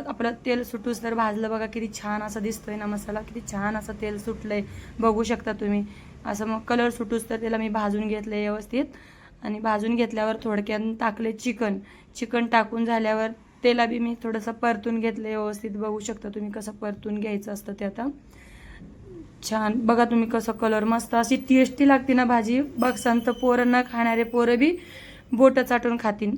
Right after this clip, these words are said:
पोरांना असं बी पालक, माझ्या पोरांना बी आवडत नाहीये पालक, बिलकुल नाही आवडत. मग त्यांच्यासाठी म्हणून मी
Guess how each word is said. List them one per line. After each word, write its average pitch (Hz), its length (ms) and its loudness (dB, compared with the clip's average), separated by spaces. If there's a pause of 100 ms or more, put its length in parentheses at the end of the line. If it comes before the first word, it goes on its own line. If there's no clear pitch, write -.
(160)
पोरांना 240 360 4
असं 247 260 0
बी 262 100 2
पालक, 240 320 4
माझ्या 240 240 6
पोरांना 226 540 8
बी 220 140 6
आवडत 220 400 6
नाहीये 214 220 2
पालक, 208 380 4
बिलकुल 220 580 4
नाही 254 200 8
आवडत. 208 500 2
मग 226 240 2
त्यांच्यासाठी 247 540 2
म्हणून 226 280 2
मी 240 300 2